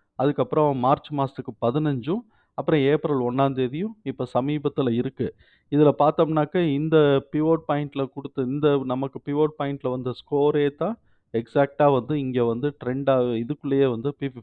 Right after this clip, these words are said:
ஃபிபனாசியோட, அ, இதுலயாவும் பிவோட் பாயிண்டாவும் வந்து கரெக்ட்டா வந்திருக்கு. அதனால இது நல்லா கவனிக்கத்தக்க பங்கு தான். இந்த குவார்ட்டர் ரிசல்ட் நாலு குவார்ட்டர் ச-,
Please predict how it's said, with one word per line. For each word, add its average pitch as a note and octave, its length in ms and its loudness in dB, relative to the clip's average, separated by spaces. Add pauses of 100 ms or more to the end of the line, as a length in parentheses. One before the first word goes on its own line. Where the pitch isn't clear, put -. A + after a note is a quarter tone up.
ஃபிபனாசியோட, A#2+ 880 0 (400)
அ, G2+ 160 0 (560)
இதுலயாவும் C3 600 0 (100)
பிவோட் D3+ 360 4
பாயிண்டாவும் B2+ 580 -2 (360)
வந்து A#2 400 -4
கரெக்ட்டா C3 380 0
வந்திருக்கு. A2 500 -2 (340)
அதனால C#3 420 2
இது B2+ 200 0
நல்லா B2 280 -2
கவனிக்கத்தக்க C3 720 0
பங்கு A#2 360 0
தான். C3 240 0 (340)
இந்த G#2+ 280 -2
குவார்ட்டர் C3+ 360 2
ரிசல்ட் A#2+ 360 -4
நாலு B2+ 560 2
குவார்ட்டர் C#3 320 0 (120)
ச-, A#2 180 0